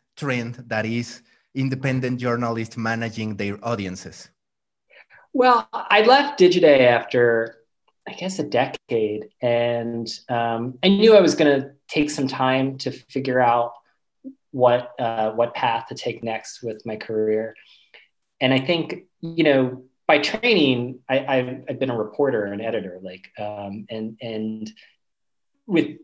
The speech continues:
Speaker 2: you know, Digiday as, like, it grew and, and my own responsibilities, um, went beyond editorial to include our membership program and design and product and whatnot. I didn't really get a chance to, to, to write much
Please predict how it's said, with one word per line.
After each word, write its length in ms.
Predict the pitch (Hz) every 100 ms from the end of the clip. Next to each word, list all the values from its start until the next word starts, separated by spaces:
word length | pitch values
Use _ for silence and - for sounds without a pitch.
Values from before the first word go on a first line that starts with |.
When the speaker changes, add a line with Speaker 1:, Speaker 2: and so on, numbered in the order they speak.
| _
Speaker 2:
you 140 | 175 147
know, 60 | 139
Digiday 540 | 190 165 170 151 131
as, 220 | 110 110
like, 220 | 120 104
it 140 | 107 -
grew 600 | 156 185 185 170 160 135
and, 160 | 117 113
and 180 | 117
my 260 | 113 110 117 - 135
own 180 | 127 127
responsibilities, 1200 | 123 - 113 - - 123 127 117 107 98 - _
um, 440 | 107 101 101 101 101 _ -
went 240 | 107 107
beyond 480 | 113 104 104 104 95 107 104
editorial 560 | 101 98 113 110 104 95
to 140 | 98
include 340 | 95 95 104 95
our 100 | 92
membership 480 | 110 131 127 - -
program 600 | 117 110 107 107 101 95
and 60 | 92 _
design 480 | 92 101 110 110 98
and 100 | 95
product 520 | - 110 110 104 -
and 120 | 98
whatnot. 360 | 101 101 101 95 _ - - - - - _
I 80 | 151
didn't 160 | 180 170
really 180 | 147 143
get 100 | 131
a 60 |
chance 480 | 120 131 117 110 - -
to, 300 | 117 104 104 _ _
to, 300 | - 110 101
to 160 | 101 113
write 280 | 107 131 -
much 380 | - - -